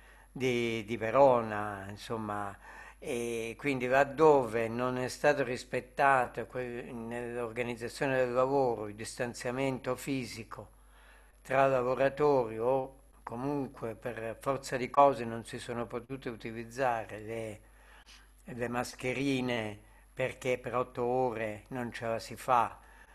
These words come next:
eh, a, a utilizzare la mascherina, e in questi casi chiaramente ci sono state le,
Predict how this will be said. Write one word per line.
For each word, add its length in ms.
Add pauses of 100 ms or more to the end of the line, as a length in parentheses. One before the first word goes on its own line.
(200)
eh, 40
a, 760
a 180
utilizzare 800
la 100
mascherina, 960
e 320
in 180
questi 400
casi 1000
chiaramente 960 (480)
ci 200
sono 320
state 560
le, 1120